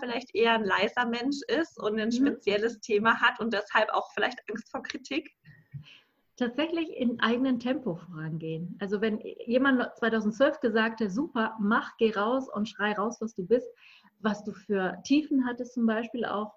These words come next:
Speaker 2: wo du durch musstest, das hätte mich überfordert. Da hätte ich mich gar nicht getraut und ich hätte mich sehr verletzlich gefühlt. Also tatsächlich immer nur so viel rausgeben,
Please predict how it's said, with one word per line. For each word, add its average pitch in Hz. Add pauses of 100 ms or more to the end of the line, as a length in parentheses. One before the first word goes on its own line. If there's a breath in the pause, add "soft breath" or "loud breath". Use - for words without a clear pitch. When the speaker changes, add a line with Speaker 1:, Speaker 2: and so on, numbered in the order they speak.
Speaker 2:
wo 185
du 190
durch 247
musstest, 254 (500 soft breath)
das 233
hätte 254
mich 233
überfordert. 208
Da 220
hätte 226
ich 226
mich 202
gar 202
nicht 285
getraut 285
und 269 (240 soft breath)
ich -
hätte 254
mich 220
sehr 233
verletzlich 202
gefühlt. 160
Also 190
tatsächlich 233
immer 233
nur 214
so 240
viel 262
rausgeben, 277